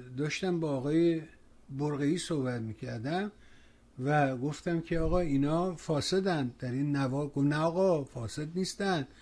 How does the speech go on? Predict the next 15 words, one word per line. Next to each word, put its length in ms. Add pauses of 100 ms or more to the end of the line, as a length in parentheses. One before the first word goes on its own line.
(320)
کلمات 520
رو 60
باید 280
با 160
معناش 520
رو 140
به 80
کار 320
برد. 240 (440)
گفتم 180
آقا 200
یعنی 280
چی 160
فاسد 540
نیستن؟ 340